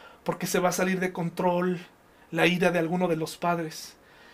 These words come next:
En nuestra casa no debería haber borracheras, esa bebida social que tú dices que controlas y que de alguna u otra manera termina mal. En nuestra casa no debería existir estas cosas que ocurren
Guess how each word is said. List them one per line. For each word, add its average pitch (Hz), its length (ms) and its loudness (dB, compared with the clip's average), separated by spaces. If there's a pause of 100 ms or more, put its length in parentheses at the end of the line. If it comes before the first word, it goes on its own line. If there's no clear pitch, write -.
(120)
En 170 60 -4
nuestra 170 300 -2
casa 202 300 6
no 220 140 4
debería 180 360 0
haber 170 180 -2
borracheras, 160 880 -6 (600)
esa 185 260 0
bebida 175 360 0
social 175 520 2
que 165 100 -8
tú 196 180 -4
dices 180 260 -2
que 165 140 -6
controlas 160 760 -2 (360)
y 170 80 -12
que 170 140 -6
de 156 80 0
alguna 180 340 2
u 170 80 0
otra 175 200 -2
manera 160 420 -4
termina 160 420 -4
mal. 143 300 -12 (920)
En 156 80 -8
nuestra 160 320 0
casa 185 360 4
no 175 160 0
debería 170 380 -2
existir 180 420 -6
estas 165 300 -4
cosas 175 480 -2
que 180 100 -4
ocurren 180 540 -2